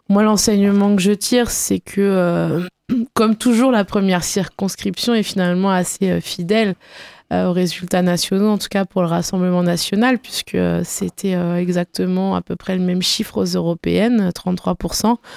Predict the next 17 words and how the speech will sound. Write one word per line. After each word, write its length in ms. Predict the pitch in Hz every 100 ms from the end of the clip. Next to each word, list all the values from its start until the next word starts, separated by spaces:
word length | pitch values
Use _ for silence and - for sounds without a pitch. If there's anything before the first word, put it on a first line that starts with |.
| - - - -
Pour 200 | 185 185
ma 180 | 180
part, 280 | 180 220 202
sur 180 | - 185
ces 160 | - 185
législatives, 580 | 185 175 185 180 226 202
je 60 |
suis, 400 | 180 - - 196
euh, 200 | 175 170 -
au-dessus 560 | 220 190 - 240 233 _ - - _ -
du, 240 | 190 190
euh, 240 | 180 175 175
du 160 | 170
résultat 480 | 180 185 175 170 214
qu'a 220 | 208 185
fait, 280 | 170 - 185
euh, 400 | 175 175 175 175